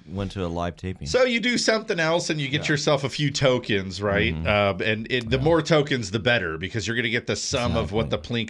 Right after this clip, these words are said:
Speaker 2: Plinko things that
Speaker 1: Mm-hmm.
Speaker 2: fall, right? Uh,
Speaker 1: Mm-hmm.
Speaker 2: but it's a peg board,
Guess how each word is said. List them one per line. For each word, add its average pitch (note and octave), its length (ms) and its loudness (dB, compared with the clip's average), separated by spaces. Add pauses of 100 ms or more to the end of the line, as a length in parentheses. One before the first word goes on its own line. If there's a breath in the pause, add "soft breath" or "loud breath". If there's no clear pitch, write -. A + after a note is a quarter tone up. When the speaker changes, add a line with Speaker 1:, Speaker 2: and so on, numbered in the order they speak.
Speaker 2:
Plinko F#2 100 -2
things F2+ 300 -6
that E2 160 -4
Speaker 1:
Mm-hmm. C#2+ 100 -6
Speaker 2:
fall, D2 300 -2
right? D#2+ 340 -2 (460 loud breath)
Uh, F#3+ 140 2
Speaker 1:
Mm-hmm. E3+ 80 0
Speaker 2:
but G3 120 4
it's F#3+ 140 -2
a F#3+ 60 2
peg C#3 440 -2
board, C3+ 420 -2